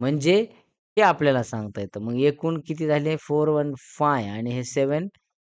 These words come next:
हे झाले ट्वेल्व. ओके, म्हणजे असे बारा महिने आहेत. आता कधी-कधी परीक्षेत विचारलं होतं, किती, किती पूर्ण वर्षभरात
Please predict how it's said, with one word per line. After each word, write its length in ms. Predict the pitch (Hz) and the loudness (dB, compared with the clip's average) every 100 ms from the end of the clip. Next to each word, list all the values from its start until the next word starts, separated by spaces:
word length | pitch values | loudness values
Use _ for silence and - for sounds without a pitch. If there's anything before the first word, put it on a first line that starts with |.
| - | -12
हे 60 | 113 | -8
झाले 240 | 127 170 | -8 -8
ट्वेल्व. 520 | 170 170 131 90 92 _ _ _ - | -8 -2 0 -2 -10 _ _ _ -8
ओके, 320 | 127 131 185 214 | -8 -6 -6 -4
म्हणजे 240 | 127 123 | -6 -4
असे 300 | 117 - 180 | -6 -6 -6
बारा 300 | 165 123 110 | -2 -2 -2
महिने 260 | 101 95 90 | -6 -10 -14
आहेत. 140 | 76 _ _ _ _ - | -18 _ _ _ _ -6
आता 140 | 135 143 - | -4 -4 -2
कधी-कधी 400 | 180 180 185 190 | 0 0 0 2
परीक्षेत 380 | 190 190 185 185 175 | 4 4 4 2 0
विचारलं 360 | 185 214 190 | 2 4 4
होतं, 240 | 175 139 131 - | 2 2 -4 -4
किती, 440 | 190 214 214 185 175 | -4 -2 -2 -4 -8
किती 240 | 202 190 185 139 - | -8 -6 -6 -8 -4
पूर्ण 240 | 185 190 | -2 0
वर्षभरात 600 | 180 175 165 - 156 160 | -2 -2 -2 0 4 2